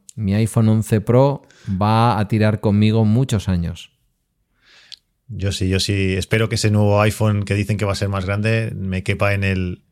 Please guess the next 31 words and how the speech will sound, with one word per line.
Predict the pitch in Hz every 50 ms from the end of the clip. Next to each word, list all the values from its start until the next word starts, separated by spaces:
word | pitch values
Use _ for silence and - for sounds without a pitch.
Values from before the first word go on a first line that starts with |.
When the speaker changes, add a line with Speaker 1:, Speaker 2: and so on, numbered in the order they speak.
| _ _ _
Speaker 2:
en | 107 101 98
el | 98 92
soporte | - - 101 95 - 110 110 - - 110 98
que | 101 101
viene | 101 101 101
incluido | 104 101 98 98 95 110
Speaker 1:
O |
sea, | 95
tú | 98 120
vas | 123 117 -
a | 131
Speaker 2:
en | 113
Speaker 1:
por | 117 107
el | 104 101
Speaker 2:
en | 101
Speaker 1:
doce | 101 127 139 123 95 - - -
Speaker 2:
Mi. | 92 92
Speaker 1:
Pro | 90 127 135 131
Max | 127 120 113 120 127 135 139 139 127 - - - - -
Extra, | - 120 123 120 - - - - 135 135 139 139 135 - - _ _
póngame | - 127 131 131 123 123 123 123 117
doble | 120 123 120 120 117
de | 113 113 101
queso | - 135 135 - - - 147 147 147 - - - _ _
y | - 110 107 104 104 104
Speaker 2:
Sí, | 104 101 101 101
sí, | 101 101 98
sí, | 98 98 98
sí. | 95 95 95 95 95
Speaker 1:
toppings | 92 - - 127 - - 90 87 90 87 -
arriba. | 98 95 92 90 87 90 85 95